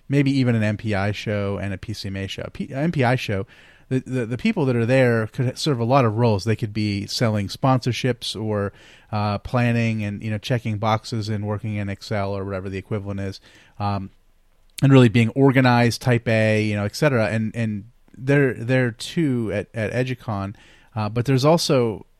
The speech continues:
the, the through line of content, because this is, like, one thing, M P I, there's such a diverse amount of and type of events that, you know, fall into their umbrella.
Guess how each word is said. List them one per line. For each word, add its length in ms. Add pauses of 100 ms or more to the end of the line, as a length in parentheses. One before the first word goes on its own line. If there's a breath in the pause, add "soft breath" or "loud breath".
the, 220
the 240
through 300
line 240
of 140
content, 600
because 360
this 260
is, 420
like, 180
one 240
thing, 300
M 240
P 160
I, 160
there's 180
such 280
a 40
diverse 520 (580 soft breath)
amount 460
of 160
and 180
type 320
of 160
events 360
that, 280
you 100
know, 320
fall 360
into 180
their 200
umbrella. 480